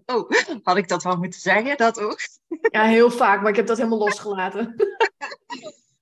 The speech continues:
Speaker 1: Maar, eh, eh, ja, in principe heb ik ook geen, geen, eh, geheimen. Ehm,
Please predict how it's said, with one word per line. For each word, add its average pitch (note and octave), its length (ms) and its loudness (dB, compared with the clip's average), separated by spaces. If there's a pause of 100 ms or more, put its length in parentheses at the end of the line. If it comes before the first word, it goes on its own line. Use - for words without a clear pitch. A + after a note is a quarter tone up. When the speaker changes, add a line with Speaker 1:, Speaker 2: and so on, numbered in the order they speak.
Speaker 1:
Maar, A#3+ 520 0
eh, A#3 100 -10
eh, A3 80 -10
ja, A3+ 160 0
in A3 60 -6
principe A#3 380 -12
heb A3+ 180 -2
ik G#3+ 140 -8
ook A3+ 180 -8
geen, A3+ 360 -4
geen, G#3 440 -2
eh, G3 420 -4
geheimen. G3 720 -2 (440)
Ehm, F#3+ 680 0